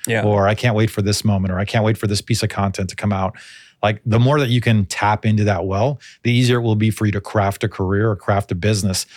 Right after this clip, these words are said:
Speaker 2: that really aligns and, and lights you up every single week.
Speaker 1: Mm.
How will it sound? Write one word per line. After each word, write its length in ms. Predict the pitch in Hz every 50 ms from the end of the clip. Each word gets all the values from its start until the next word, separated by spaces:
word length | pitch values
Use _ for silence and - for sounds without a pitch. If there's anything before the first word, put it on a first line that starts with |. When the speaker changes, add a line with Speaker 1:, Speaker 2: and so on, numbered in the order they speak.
| - _
Speaker 2:
that 100 | - 98 107
really 180 | 120 120 113 104
aligns 360 | 104 101 101 104 110 113 104
and, 120 | 101 98 110 -
and 120 | 120 101 101
lights 300 | 95 101 123 131 - -
you 140 | 117 107 120
up 140 | 135 - -
every 160 | - 95 98 101
single 260 | - 107 101 95 87
week. 380 | 92 107 98 - - - _ _ _ -
Speaker 1:
Mm. 240 | 143 135 123 113